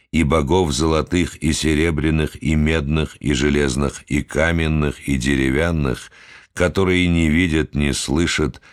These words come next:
не разумеют, ты прославил, а Бога, в руке коего дыхание твоё, и все пути твои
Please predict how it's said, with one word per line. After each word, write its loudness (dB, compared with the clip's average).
не 2
разумеют, 0
ты 0
прославил, -2
а 0
Бога, 0
в -2
руке 2
коего 0
дыхание 0
твоё, -2
и 2
все -2
пути -2
твои 0